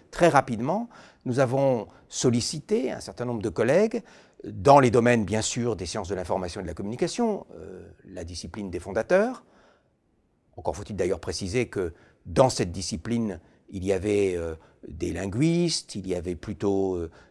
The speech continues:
des spécialistes des industries culturelles, il y avait plutôt des psychologues ou des sociologues, mais enfin, ils relevaient tous des sciences de l'information et de la communication,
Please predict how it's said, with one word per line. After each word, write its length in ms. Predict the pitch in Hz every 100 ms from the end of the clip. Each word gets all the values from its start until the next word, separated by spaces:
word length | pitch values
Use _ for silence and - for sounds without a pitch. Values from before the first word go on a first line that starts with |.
| -
des 120 | 87
spécialistes 640 | 82 92 101 92 98 - 87
des 200 | 82 90
industries 340 | 85 - 90
culturelles, 680 | 87 85 127 139 151 156 151
il 140 | 101
y 60 | 85
avait 200 | 87 90
plutôt 380 | - 85 95
des 400 | 90 87 87 87
psychologues 640 | 87 - 92 113 151 160 123
ou 60 | 90
des 260 | 87 85
sociologues, 440 | 87 92 131 185 151
mais 80 | 101
enfin, 200 | 143 - - - _ -
ils 100 | 113
relevaient 560 | 107 135 123 147 92 - -
tous 460 | 151 - - - _
des 520 | - 104 95 110 101 87
sciences 220 | 117 101
de 60 |
l'information 440 | 92 87 98 87 98
et 40 |
de 60 | 82
la 40 |
communication, 520 | 78 90 113 135 269